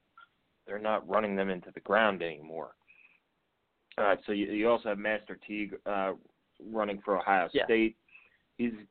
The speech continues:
Speaker 1: has nineteen carries. Justin Fields has carried the ball twenty-one times for just over a hundred yards,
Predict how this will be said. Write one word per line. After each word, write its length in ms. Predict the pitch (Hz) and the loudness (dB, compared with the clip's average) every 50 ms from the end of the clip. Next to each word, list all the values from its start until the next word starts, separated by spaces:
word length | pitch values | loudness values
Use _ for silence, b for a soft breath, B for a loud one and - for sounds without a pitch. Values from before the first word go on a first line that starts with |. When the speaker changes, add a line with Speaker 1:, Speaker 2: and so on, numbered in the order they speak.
| _ 95 104 | _ -4 0
Speaker 1:
has 180 | 107 117 110 101 | 2 2 2 0
nineteen 460 | 104 107 107 107 101 101 113 107 101 | 0 0 0 0 0 -2 -6 -8 -8
carries. 440 | 101 - 113 104 104 104 107 101 101 - - | -6 0 2 4 4 4 4 2 -2 -6 -8
Justin 300 | 113 107 - - 98 98 _ | -10 -10 -10 -12 -16 -18 _
Fields 300 | _ 120 113 113 110 98 - - | _ 0 0 0 0 -2 -6 -16
has 100 | 101 - | -20 -6
carried 260 | - 113 104 107 98 - | 0 2 2 2 2 0
the 40 | |
ball 260 | 95 - 104 107 104 - - | -2 2 2 2 2 0 -4
twenty-one 480 | - 107 98 92 90 90 101 110 120 113 | -8 -6 -6 -6 -8 -4 -4 -4 -4 -6
times 440 | - - 117 113 110 107 107 107 104 - - b b b b b b b b b _ _ | -4 -2 0 2 2 0 -2 -4 -8 -14 -20 b b b b b b b b b _ _
for 120 | - 107 101 | 0 0 0
just 340 | 101 - 113 107 - - | 2 2 2 2 4 4
over 260 | 110 104 104 95 101 92 | 4 4 4 4 2 2
a 60 | - | 2
hundred 300 | 113 110 104 104 95 87 | 0 0 0 -2 -2 0
yards, 400 | 98 104 107 110 107 110 98 | 2 4 4 6 4 2 0